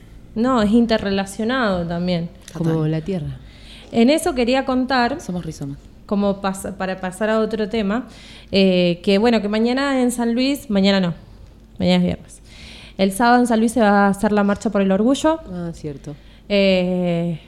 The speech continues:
Speaker 1: que bueno, que hay muchísimas, muchísimas, eh, eh, temáticas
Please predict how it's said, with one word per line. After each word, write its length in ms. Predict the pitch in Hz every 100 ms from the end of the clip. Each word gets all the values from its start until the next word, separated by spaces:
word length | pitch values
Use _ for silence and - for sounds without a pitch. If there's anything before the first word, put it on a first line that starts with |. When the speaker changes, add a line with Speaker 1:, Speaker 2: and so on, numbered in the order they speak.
| - -
Speaker 1:
que 100 | 196
bueno, 240 | 175 165
que 80 | 214
hay 260 | 226 - -
muchísimas, 1200 | 220 226 240 233 - 269 - 240 220 208 220 -
muchísimas, 1000 | 196 196 196 - 226 233 214 208 214 -
eh, 760 | 226 190 180 175 170 165 160 196
eh, 420 | 202 170 175 185 165 -
temáticas 720 | - 190 196 208 220 240 254